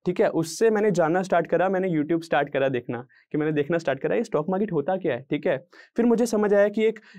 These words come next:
एक बाइनरी ट्रेडिंग होती है, ठीक है, बाइनरी ट्रेडिंग ऐप्स होते हैं। तो मैं उसके अंदर घुस गया। चलो, उसके अंदर क्या था कि एक दिन में, एक दिन भी नहीं, अब वो होता ना पच्चीस दिन में पैसा डबल, वो पच्चीस दिन वाला नहीं स्कीम,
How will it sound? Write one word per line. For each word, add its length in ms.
एक 160
बाइनरी 340
ट्रेडिंग 340
होती 240
है, 160
ठीक 120
है, 60
बाइनरी 360
ट्रेडिंग 320
ऐप्स 240
होते 200
हैं। 100
तो 120
मैं 240
उसके 360
अंदर 200
घुस 180
गया। 180
चलो, 480
उसके 240
अंदर 180
क्या 220
था 240
कि 380
एक 220
दिन 140
में, 320
एक 200
दिन 200
भी 80
नहीं, 180
अब 140
वो 80
होता 180
ना 80
पच्चीस 360
दिन 120
में 100
पैसा 200
डबल, 300
वो 120
पच्चीस 280
दिन 120
वाला 180
नहीं 140
स्कीम, 300